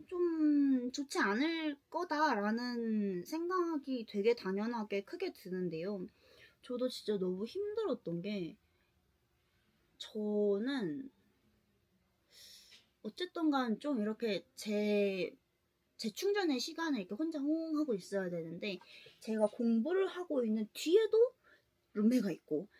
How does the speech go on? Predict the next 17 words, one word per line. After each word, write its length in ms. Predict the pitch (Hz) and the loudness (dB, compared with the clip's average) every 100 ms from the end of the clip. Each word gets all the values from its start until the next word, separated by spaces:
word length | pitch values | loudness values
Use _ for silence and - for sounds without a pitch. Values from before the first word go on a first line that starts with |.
| _ | _
제가 200 | 269 247 | -4 -4
자고 420 | 240 202 220 233 | -4 -6 -2 0
있는 340 | 226 208 208 185 | 0 0 -2 -2
옆에도 440 | 202 - 440 453 | -2 0 4 4
룸메가 420 | 247 202 202 190 | 4 4 2 2
있고 280 | 156 - - | -4 -6 -6
하니까 580 | - 349 220 - 247 180 - - - | 0 2 0 -2 -4 -4 -6 -18 -20
제가 380 | - 220 247 240 | -8 -4 -2 -4
진짜 580 | - 190 180 247 202 147 | -4 -6 -2 -2 -2 -4
감정적으로 640 | - 214 277 262 240 202 | -2 0 2 4 4 2
너무 260 | 175 180 190 | 0 -2 -2
힘들어서, 560 | 320 381 392 381 175 165 | -2 -4 -4 -2 -4 -4
왜냐면 340 | 180 226 233 | -2 -2 -2
사춘기 420 | 285 - 508 480 | -4 -6 -4 -2
때는 300 | 302 233 202 | -2 -2 -2
좀 180 | 240 240 | -2 -6
다 360 | - 196 180 | -4 -6 -6